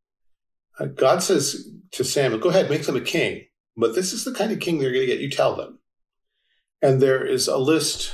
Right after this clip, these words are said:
that follows. Here are some of the things that, uh, Samuel told them out loud in front of everybody. "This is what's gonna mark your king. Your king's going to conscript your sons for military, uh, and agricultural armies.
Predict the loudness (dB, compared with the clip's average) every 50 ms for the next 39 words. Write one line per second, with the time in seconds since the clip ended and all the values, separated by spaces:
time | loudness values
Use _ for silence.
0 | -10 -10 -8 -6 -4 -4 -4 -6 0 2 4 4 4 2 0 -4 -4 -6 -6 -4
1 | -2 0 0 0 -2 -2 -2 -4 -4 -4 -4 -6 -8 -6 -6 -6 -6 -6 -8 -8
2 | -6 -6 -6 -6 -8 -10 -10 -10 -10 -10 -14 _ _ -20 -20 -20 -20 -20 -20 -20
3 | -20 _ _ _ _ _ _ _ _ _ _ _ _ _ 0 2 2 4 4 2
4 | 0 0 -2 -2 2 4 4 4 4 2 -2 -4 -4 -6 -8 -2 0 0 2 2
5 | 0 -2 -2 -2 -4 -6 -10 _ -4 -2 0 0 0 0 -2 -4 -6 -8 -8 -10
6 | -10 -8 -6 -6 -6 -6 -6 -6 -6 -6 -6 -6 -8 -8 -4 -4 -4 -4 -4 -8
7 | -14 -12 -8 -4 -4 -4 -4 -6 -10 -18 -20 -20 -20 -20 _ _ _ 2 2 4
8 | 4 4 4 4 2 2 2 4 4 4 2 0 -2 -2 -4 -4 -4 -4 -6 0
9 | 2 0 2 2 -2 -2 -2 0 4 4 4 4 4 0 -2 -4 -4 -4 -6 -6
10 | -8 -12 _ _ -14 -6 -4 -2 0 0 -2 -2 -4 -6 -6 -4 -6 -4 -2 -2
11 | 0 0 0 -2 -4 -6 -10 -14 _ _ _ _ _ _ _ _ _ -14 -10 -8
12 | -6 -8 -8 -8 -6 -6 -4 0 0 0 0 0 -2 -4 -2 -2 -2 -2 -4 -2
13 | -2 0 0 0 0 -2 -2 -6 -8 -8 -8 -6 -6 -8 -8 -10 -14